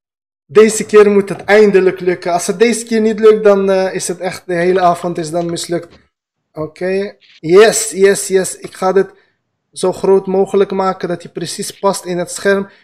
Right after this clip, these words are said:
Jullie kunnen het kijken op, op de YouTube kanaal. Subhanallah, drie mensen. Ze zien jullie. Eh, drie van jullie worden gezien. Ja, ik wil ook erbij. Kunnen jullie mij nog steeds niet zien?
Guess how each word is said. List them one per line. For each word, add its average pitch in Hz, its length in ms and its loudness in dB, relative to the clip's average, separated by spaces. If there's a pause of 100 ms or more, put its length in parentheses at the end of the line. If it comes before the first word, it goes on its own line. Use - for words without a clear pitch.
Jullie 190 160 -2
kunnen 220 240 4
het - 80 -8
kijken 214 320 4
op, 202 180 2
op 190 160 -2
de 190 80 2
YouTube 208 340 -2
kanaal. 165 440 -2
Subhanallah, 202 560 0
drie 220 220 2
mensen. 226 520 2 (600)
Ze 160 140 -4
zien 220 240 0
jullie. 170 400 -2 (500)
Eh, 170 760 -4 (240)
drie 196 280 -6
van 196 160 -4
jullie 202 500 -2
worden 175 300 -6
gezien. 190 460 -4
Ja, 180 280 -2
ik 175 140 -6
wil 202 200 6
ook 208 180 4
erbij. 190 540 -2 (880)
Kunnen 247 200 2
jullie 254 160 4
mij 254 120 6
nog 254 120 2
steeds 277 260 -2
niet 277 200 -2
zien? 285 540 -4